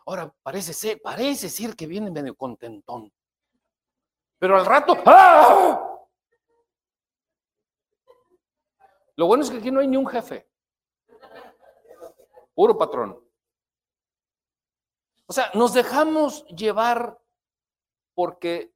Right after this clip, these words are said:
el exterior es el que manda y el exterior es el que nos está cambiando en vez de que nosotros cambiemos el exterior.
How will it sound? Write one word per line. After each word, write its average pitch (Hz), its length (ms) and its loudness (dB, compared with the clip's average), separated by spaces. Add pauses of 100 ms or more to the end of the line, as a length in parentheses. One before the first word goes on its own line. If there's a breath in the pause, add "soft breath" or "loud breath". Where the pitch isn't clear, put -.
(140)
el 156 180 -6
exterior 190 880 -4
es 202 160 -6
el 190 140 -8
que 175 140 -10
manda 160 480 -4
y 135 120 -6
el 147 120 -4
exterior 165 520 -6
es 226 140 -10
el 185 100 -10
que - 80 -14
nos 139 200 -14
está 165 240 -12
cambiando 156 480 -8
en 127 100 -8
vez 143 160 -10
de 147 100 -14
que - 140 -18
nosotros 147 880 -10
cambiemos 127 880 -10 (1040)
el 104 140 -14
exterior. 90 480 -20